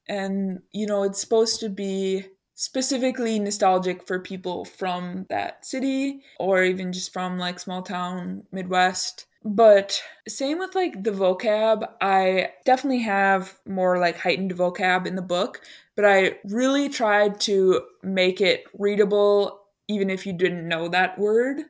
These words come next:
And I feel like I did the same thing with, like, extraneous references where I would still put in other things that would let the reader know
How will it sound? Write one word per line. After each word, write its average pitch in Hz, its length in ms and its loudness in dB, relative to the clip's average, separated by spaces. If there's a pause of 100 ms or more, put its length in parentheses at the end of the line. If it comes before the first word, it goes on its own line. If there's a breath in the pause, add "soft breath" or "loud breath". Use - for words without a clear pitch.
(160)
And 208 120 2
I 190 200 2
feel 202 160 0
like 190 180 0
I 185 100 2
did 180 140 0
the 180 100 -4
same 180 380 -4
thing 170 240 -4
with, 175 180 -8
like, 165 200 -4
extraneous 170 840 -6
references 214 720 -4
where 190 140 2
I 170 140 2
would 170 160 -6
still 170 640 -4 (100)
put 196 220 0
in 185 160 2
other 170 280 4
things 190 380 -4
that 147 160 -4
would 190 140 -8
let - 180 -8
the 175 80 -12
reader 180 300 -4
know 170 420 -8